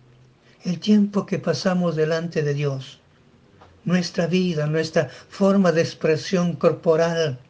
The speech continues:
aún la expresión de nuestro rostro cambia, porque Dios nos reviste de su gracia, de su gloria, y somos diferentes. En segunda de Corintios capítulo tres,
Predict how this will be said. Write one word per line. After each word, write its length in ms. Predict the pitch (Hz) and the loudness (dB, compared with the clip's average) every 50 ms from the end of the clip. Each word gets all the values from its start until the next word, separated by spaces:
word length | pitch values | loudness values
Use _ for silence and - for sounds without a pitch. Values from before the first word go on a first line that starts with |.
| _ _ - - _ - - - _ | _ _ -20 -20 _ -20 -20 -20 _
aún 460 | - 185 190 220 240 240 208 185 170 | -2 2 4 6 6 6 6 6 4
la 80 | 170 170 | 4 2
expresión 580 | 170 - - 170 165 151 - 202 202 202 196 | 2 0 -4 -6 -6 -2 2 4 4 4 4
de 120 | 170 170 165 | 4 2 2
nuestro 320 | 175 175 - - 175 165 | 2 0 0 0 0 0
rostro 420 | 160 175 185 196 196 - 226 202 - - - - - | 2 2 0 0 0 -2 -4 -4 -4 -6 -14 -6 -4
cambia, 760 | 208 180 180 185 190 185 160 165 160 147 147 139 135 135 131 - - _ _ _ _ _ _ _ _ _ _ - - - - - - - - - _ _ | -2 0 2 2 0 0 0 0 -2 0 0 -2 -2 -4 -10 -14 -20 _ _ _ _ _ _ _ _ _ _ -20 -20 -20 -20 -20 -20 -20 -20 -20 _ _
porque 320 | - 156 143 127 - 165 | -8 -8 -6 -4 -4 -4
Dios 500 | 147 139 151 160 175 180 185 180 170 - | -4 -2 -2 -2 -2 0 -2 -2 -4 -4
nos 240 | 165 160 156 139 135 | -2 -2 -2 -2 -2
reviste 640 | 147 147 143 139 165 175 180 180 - - - 180 165 | -4 -4 -4 -4 -2 -4 -4 -4 -6 -6 -6 -4 -4
de 120 | 160 160 | -4 -6
su 200 | - - 180 156 | -8 -8 -8 -6
gracia, 560 | 143 156 160 165 170 170 165 - - 156 147 - _ _ _ - - - _ - | -4 -4 -4 -4 -4 -6 -6 -8 -12 -16 -20 -20 _ _ _ -20 -20 -20 _ -4
de 100 | 165 165 | -2 -2
su 240 | - - 180 156 131 | -2 -2 -4 -4 -4
gloria, 640 | - 156 156 160 160 165 156 151 147 139 135 127 - - - _ _ _ _ _ _ _ _ _ _ _ _ _ | 0 2 2 4 4 2 0 0 -2 -2 -2 -4 -8 -10 -18 _ _ _ _ _ _ _ _ _ _ _ _ _
y 140 | - 190 143 | -2 0 0
somos 460 | - - - 185 180 180 165 156 147 | 0 -2 -2 0 0 0 0 0 -2
diferentes. 800 | 143 151 135 127 - 156 147 151 151 151 151 147 - 139 127 - - - - _ _ _ _ _ - - - - - - _ - | -2 -4 -4 -2 -2 0 0 0 -2 -2 -4 -4 -6 -6 -6 -6 -12 -20 -20 _ _ _ _ _ -20 -20 -20 -20 -20 -20 _ 2
En 120 | 220 202 | 2 4
segunda 440 | 202 - 202 202 226 247 233 208 190 | 4 4 4 6 6 6 6 6 4
de 140 | 175 170 170 | 2 2 2
Corintios 520 | - 160 156 170 180 185 175 - 165 - | 4 4 4 4 2 0 0 -2 -4 -2
capítulo 600 | - 160 147 - 190 180 170 - 175 156 156 143 | -2 -4 -2 0 0 -2 0 0 0 0 0 0
tres, 480 | - - 170 156 139 131 127 123 - | 0 0 0 2 2 0 -2 -4 -6